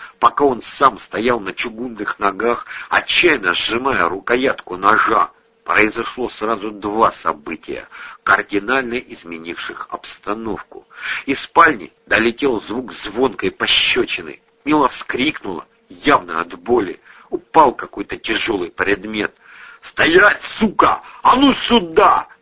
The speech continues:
заревел искаженный гневом голос. Скорее Филимонова, нежели Бутерброда. Мила завизжала. «Не надо!» Опять что-то повалилось. Звук был, как от падения тела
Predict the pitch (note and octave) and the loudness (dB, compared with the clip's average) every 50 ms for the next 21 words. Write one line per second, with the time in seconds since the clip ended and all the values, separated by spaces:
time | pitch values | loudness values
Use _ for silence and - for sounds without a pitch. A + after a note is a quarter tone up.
0 | _ D2 - - D2 F2 G#2 A#2+ C3+ C3 C3 C3 A#2+ A2+ G2+ - - - G#2+ G2+ | _ -20 -18 -6 -2 0 2 2 2 2 0 0 0 0 -2 -4 -4 0 0 0
1 | F#2 F#2+ A2 A2 G2+ F#2+ F#2+ F2+ E2 G2 F#2 G#2 A2 A#2 G#2+ G2 G2 F#2+ G2 F#2+ | 0 2 -2 -2 -2 -4 -8 -8 -8 -12 -10 -6 -4 -2 0 0 0 0 -2 -12
2 | F2+ F#2 G2 G2 F2+ E2+ D2+ - - - _ _ _ _ _ - - - - A#2+ | -12 -6 -4 -4 -2 -2 -4 -6 -10 -16 _ _ _ _ _ -14 -8 -2 0 2
3 | B2 B2+ A#2 G#2+ - - - - - F#2+ G#2 A#2 B2+ C3 C3 C3 C3 G#2+ F#2+ F2 | 4 4 2 0 -2 -6 -16 -14 -10 -8 -4 -4 -4 -4 -2 -4 -4 -2 -2 -4
4 | D#2 C#2+ - _ - - - _ - F2+ G2 G2+ - F2+ F2 F2 E2 E2 F#2 - | -4 -4 -8 _ -20 -20 -20 _ -6 -2 -2 -2 0 0 -2 -4 -4 -4 -8 -2
5 | G#2+ G#2 G2+ F#2 G2 G#2 G2 G2 F#2 E2 D#2 C2 - _ _ _ _ _ _ - | -2 -2 -2 0 0 0 0 0 -2 -2 -6 -10 -14 _ _ _ _ _ _ -2
6 | C#3+ D3 C3+ A#2 G2+ - - F#2+ G2 A2 A#2 A2 - - - - C3+ B2+ G#2+ F2+ | 0 2 4 4 2 0 0 -4 0 0 0 0 0 -4 -2 2 4 4 4 4
7 | D#2+ - - - - - - - C4+ D4 D4 D4+ D#4 D#4 D#4 D#4 D4+ C#4+ C#4+ C#4+ | 0 -4 -6 -10 -8 -10 -10 -2 2 4 6 6 8 8 8 8 6 6 6 8
8 | C#4+ C4+ A#3+ G3 - - - - _ _ _ _ _ _ _ - G#2+ - - - | 8 8 6 4 0 -6 -18 -20 _ _ _ _ _ _ _ 0 0 0 0 2
9 | - D3+ A#2 - - - - C#3 C3+ - A#2+ - - _ - A#2 A#2 B2 C3 C3 | 2 2 2 2 0 0 2 0 0 2 0 -4 -4 _ 4 6 6 8 8 8
10 | C3 C3 C3 C#3 C3 A2+ G2+ F#2 - - - - - - - G2+ G2 - - B2 | 6 6 4 2 2 2 2 0 -2 -4 -16 -16 -16 -14 -12 -12 -12 -10 -8 -4
11 | C#3+ D#3+ B2+ G2 G#2 F#2+ F2+ - - A2+ - - A#2+ - - - B2 B2 B2 C3 | -4 -4 -4 -2 -2 -2 -2 -2 -4 -4 -2 -2 -4 -4 0 0 0 2 2 -2
12 | B2+ A#2 A#2 A2 G2+ - _ _ - C3 C3+ B2+ G#2+ F2+ - | 0 0 0 -2 -2 -4 _ _ -4 0 0 2 2 0 -6